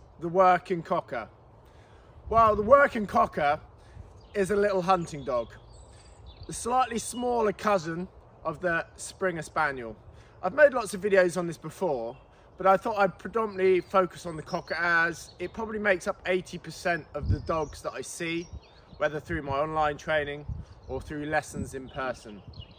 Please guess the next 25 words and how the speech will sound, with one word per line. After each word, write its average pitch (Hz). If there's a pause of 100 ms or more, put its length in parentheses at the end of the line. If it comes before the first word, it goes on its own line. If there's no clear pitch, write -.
(520)
And 190
the 202
cocker 220
is 190
a 202
fantastic 220
little 180
dog, 139 (640)
okay? 185 (320)
But 190
it -
comes 226
with 214
a 190
few 202
warnings 165
and 156
things 185
that 151
you 160
need 165
to -
be 151
aware 147
of. 110